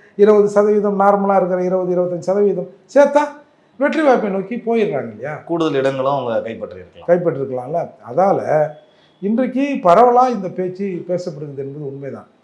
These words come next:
Speaker 1: என்னை பொறுத்த வரைக்கும் கூட்டணி முறிந்து விட்டது என்று அ தி மு க சொன்ன பிறகும் அமித்ஷா சொன்னார், கூட்டணிக்காக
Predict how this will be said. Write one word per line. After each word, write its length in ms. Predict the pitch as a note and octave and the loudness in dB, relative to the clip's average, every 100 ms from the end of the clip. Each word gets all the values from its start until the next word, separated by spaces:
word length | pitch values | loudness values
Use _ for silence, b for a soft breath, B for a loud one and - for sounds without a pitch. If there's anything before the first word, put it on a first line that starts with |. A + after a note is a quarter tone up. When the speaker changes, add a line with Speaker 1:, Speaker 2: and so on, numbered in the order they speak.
| _ | _
Speaker 1:
என்னை 220 | B2+ A3 | -8 -6
பொறுத்த 260 | G#3+ G3+ G#3+ | -4 -4 -4
வரைக்கும் 320 | G3+ A3 G#3 b b b b b - | -4 -6 -8 b b b b b -4
கூட்டணி 360 | A3+ A3+ A3 | 0 2 2
முறிந்து 340 | G#3+ F#3 A3+ A3 | 4 2 2 2
விட்டது 240 | A3 G#3+ A3 | 2 2 2
என்று 160 | F#3+ | 2
அ 100 | E3+ | 0
தி 140 | F#3 G#3 | 0 -4
மு 80 | F3+ | -6
க 120 | F3+ | -6
சொன்ன 260 | E3 F#3+ G#3 | -6 -6 -6
பிறகும் 380 | F#3 G3+ A3 F#3+ | -4 -4 -4 -4
அமித்ஷா 300 | F3+ F3+ F3 | -6 -2 -2
சொன்னார், 360 | C#3+ C3+ A2 - _ _ _ _ _ _ | -2 -10 -14 -18 _ _ _ _ _ _
கூட்டணிக்காக 600 | F3 D3+ D3+ C#3 C#3+ F3+ | -10 -6 -6 -4 -4 -6